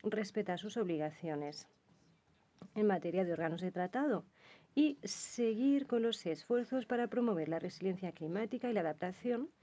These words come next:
colaborando con socios locales, regionales e internacionales. Les deseamos un epu exitoso. Gracias.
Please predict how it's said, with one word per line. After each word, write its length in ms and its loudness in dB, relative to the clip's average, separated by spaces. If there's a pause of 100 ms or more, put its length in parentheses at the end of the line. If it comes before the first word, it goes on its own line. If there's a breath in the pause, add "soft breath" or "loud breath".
(340 loud breath)
colaborando 640 4
con 160 0
socios 440 -2
locales, 380 0
regionales 540 2
e 40 4
internacionales. 960 0 (320 loud breath)
Les 240 2
deseamos 640 0 (220)
un 180 6
epu 280 0
exitoso. 680 -2
Gracias. 560 -8